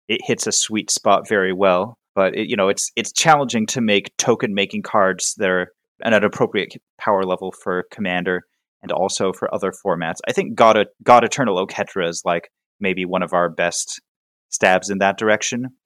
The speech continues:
But yeah, I think we, we're definitely interested in making white commanders that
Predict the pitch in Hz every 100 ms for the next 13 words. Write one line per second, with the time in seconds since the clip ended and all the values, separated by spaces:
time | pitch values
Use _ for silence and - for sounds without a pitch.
0 | _ _ 123 139 - 147 - 120 165 143
1 | 139 117 117 - 120 104 113 - 110 110
2 | 101 76 _ - 113 - 107 - 107 98
3 | 98 - - 101 95 98 98 110 101 92
4 | 92 98 - 104 92 90 90 92 - -
5 | _ _ - 85 87 -